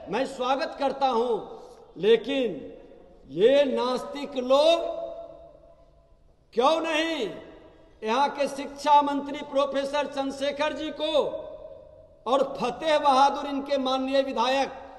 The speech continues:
उनको भी चार्टर्ड विमान से साथ ले जाते और उनको भी भगवान तिरुपति के मंदिर में माथा टेकवाते और कहते कि सनातन धर्म के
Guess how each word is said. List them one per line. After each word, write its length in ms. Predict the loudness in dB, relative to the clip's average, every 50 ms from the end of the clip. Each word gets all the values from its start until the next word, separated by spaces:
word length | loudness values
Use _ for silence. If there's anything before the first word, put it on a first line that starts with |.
| -20 -20 -20 -20 -20 -20 -20 -20 -20 _ _ -4
उनको 420 | -4 -2 -2 -4 -2 0 2 2
भी 140 | 4 2 0
चार्टर्ड 500 | -2 -2 0 0 0 0 0 -2 -4 -4
विमान 400 | -4 -6 -4 -2 0 0 -2 -2
से 180 | -2 -2 -2 -2
साथ 380 | -2 -2 -2 -2 -2 -2 -2
ले 160 | -2 -2 -2
जाते 460 | 0 0 -2 -4 -4 -4 -2 -2 -2 -2 -4 -8 -12 -16 -18 -20 -20 -20 -20 -20 -20 -20 _ -20 -20 _ -20 -20 -20 _ -20 -20 -18 -8 -4
और 200 | 0 0 2 4
उनको 520 | 4 4 4 2 0 -2 0 4 4 6 6
भी 180 | 4 2 -2 -2 -2 -4 -6 -6 -12 -14 -16 -18 -20 -20 -20 -20 -20 -20 -20 -20 -10 -4
भगवान 500 | 0 0 2 4 4 2 2 2 0 -4
तिरुपति 600 | -8 -8 -8 -8 -6 -4 -2 -4 -2 -2 -6 -6
के 220 | -4 0 0 2
मंदिर 460 | 2 2 0 -2 -2 -4 -6 -6 -6 -4
में 480 | -4 -2 -2 -2 -4 -4 -8 -12 -14 -16 -18 -20 -20 -20 -20 -20 -20 -18 -12 -6
माथा 440 | -2 0 0 0 0 0 0 -2 -2
टेकवाते 800 | -2 -2 -6 -4 -2 2 4 4 4 2 0 -4 0 2 2 2 2 -2 -8 -12 -16 -16 -18 -20 -20 -20 -20 -20 -20 -18 -8 -2
और 160 | 0 2 2
कहते 520 | 2 2 0 0 0 0 0 2 2 2 2
कि 200 | 2 -2 -6 -6
सनातन 760 | -4 -2 -2 0 0 2 0 0 -2 -2 -2 -2 0 -2 -2
धर्म 400 | -2 0 0 2 2 2 0 -2
के 400 | -2 0 2 2 4 4 2